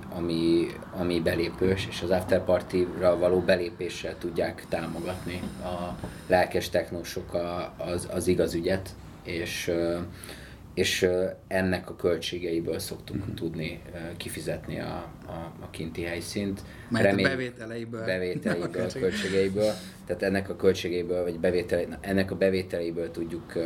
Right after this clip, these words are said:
Speaker 1: fizetni a, a kinti helyszín költségeit, és hát reméljük most is, hogy, ö, hogy sokan eljönnek, vagy azok, akik nem tudnak eljönni az after partyra,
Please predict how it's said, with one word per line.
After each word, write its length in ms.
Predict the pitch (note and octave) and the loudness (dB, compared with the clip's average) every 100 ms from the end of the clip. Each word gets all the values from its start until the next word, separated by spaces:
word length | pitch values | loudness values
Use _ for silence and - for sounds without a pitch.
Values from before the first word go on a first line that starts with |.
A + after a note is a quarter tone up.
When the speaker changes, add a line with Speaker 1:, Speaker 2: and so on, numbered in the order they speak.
| E2 | -2
Speaker 1:
fizetni 500 | - E2+ F2+ - E2+ | -4 -2 -2 -2 -4
a, 40 | E2+ E2+ - | -4 -8 -8
a 220 | E2+ E2 F2 | -6 -6 0
kinti 300 | F2+ F2+ F#2 | 0 4 4
helyszín 360 | E2+ - E2+ | 4 0 -2
költségeit, 800 | - E2+ - F#2+ F2+ G2 G#2 - - - - | 4 4 4 2 6 6 6 0 -12 -14 -6
és 100 | - | 0
hát 140 | F#2 | 2
reméljük 420 | F#2+ F2 E2 E2 - | 2 2 -2 -6 -6
most 240 | E2 - | -10 -8
is, 160 | - - | -8 -6
hogy, 180 | D#2+ | -4
ö, 80 | D#2 E2 E2 - | -4 -4 -8 -10
hogy 100 | F2+ | -8
sokan 340 | - F2+ F#2+ F2 | -4 -2 0 0
eljönnek, 500 | E2+ F2 F#2+ F#2+ F#2+ | 0 2 2 2 4
vagy 220 | G2 F#2+ | 4 4
azok, 360 | - G2+ F#2+ F#2 | 2 0 0 -2
akik 200 | - E2+ - | -10 -8 0
nem 180 | F#2+ | 0
tudnak 320 | F#2+ F#2 F2 F#2+ | 0 -2 0 2
eljönni 380 | E2+ E2+ E2 | 2 0 -2
az 140 | D#2+ F2 | -4 -6
after 380 | F#2 - G2 F#2+ | -8 0 0 6
partyra, 600 | F#2+ F#2+ G2+ F#2+ G2 | 4 6 4 4 2